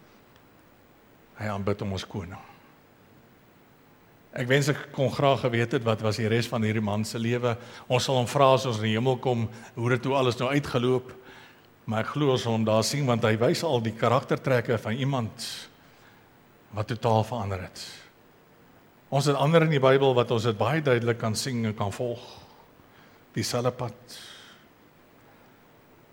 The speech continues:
Maar ons moet stil staan by die tweede gedeelte ook vir die volledigheid daarvan, al het ons al baie daaroor gepraat. Daar's die wat geestelik blind bly.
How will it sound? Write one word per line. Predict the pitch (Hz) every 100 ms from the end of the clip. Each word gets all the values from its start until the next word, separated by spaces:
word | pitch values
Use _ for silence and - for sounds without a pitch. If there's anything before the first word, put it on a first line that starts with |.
| _ _ -
Maar | 147
ons | 165
moet | 165 -
stil | 196 202
staan | 180 160
by | 151
die | -
tweede | 170 175 147
gedeelte | 127 113 113 110 123
ook | 104
vir | 135
die | 117
volledigheid | 127 113 123 143 - 104
daarvan, | 107 101 - 120
al | 113
het | 117 123
ons | 151 120
al | 117
baie | 107 104
daaroor | 113 123 113 -
gepraat. | 113 143 127 123 - - - - - - - - - _ _ _ _ -
Daar's | 226 170 139 139
die | 143 139
wat | 135
geestelik | 147 127 139 117
blind | 110 131 107
bly. | 98 95